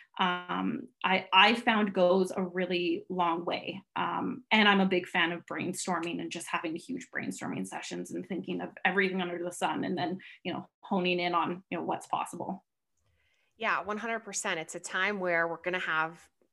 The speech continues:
Speaker 2: the opportunity to think outside the box and find new ways to get things done, which is exciting. Um, I don't love copying over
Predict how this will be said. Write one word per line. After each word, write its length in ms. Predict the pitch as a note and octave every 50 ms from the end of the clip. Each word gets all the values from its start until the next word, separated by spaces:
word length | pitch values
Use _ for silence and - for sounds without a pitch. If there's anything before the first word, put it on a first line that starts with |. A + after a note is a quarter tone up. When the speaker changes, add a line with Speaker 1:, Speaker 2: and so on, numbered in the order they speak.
| _ _ _ _ _ _ _ -
Speaker 2:
the 160 | F#3 - -
opportunity 640 | E3 E3+ - E3+ - - - F#3 F3+ F#3 F3+ F3
to 80 | E3 E3
think 260 | - - F3 E3 E3
outside 500 | F3 E3+ D#3+ - - - - - D#3 D3+
the 80 | D#3+ E3+
box 600 | D#3+ D3 C#3+ D#3+ A#3 C#4+ - - - - - - - -
and 500 | F3 F3 E3+ E3 D#3+ D#3+ D#3 D3+ D3 - - _ _ - - - - _ _ _ _
find 340 | - G3 E3+ F3+ F3 F3
new 180 | E3+ E3+ F3+ F#3+
ways 360 | F#3+ G3+ G3 G3+ A3 G#3+ G#3+
to 120 | - - A#3+
get 180 | A#3 G#3+ -
things 340 | - A3+ A#3+ A#3+ A#3+ A#3 -
done, 460 | - A3+ A3+ A3+ A3+ A#3+ B3 B3+ B3 - _ _ _
which 280 | - F#3 G3+ G3 -
is 220 | A3+ A3+ A3 G#3+ - -
exciting. 640 | A#3 A#3 - - - C4+ C4+ A#3 E3 - - - E3+ - _ -
Um, 460 | - E3 E3 E3 D#3+ D#3+ E3 F3 - - - _ _ _ _ - - - - - - - - - - -
I 200 | - F#3 G#3 A#3
don't 260 | A#3 G#3+ G3 F#3 E3
love 460 | E3+ E3+ E3 E3 D#3+ D#3+ E3+ F3+ - - _ - _ _ _ -
copying 560 | - - G3 F3+ F3+ F3+ - F3+ E3+ E3+ E3+
over 500 | D#3+ D#3+ D#3+ D#3 D#3 D3+ D3 D3 D3+ C#3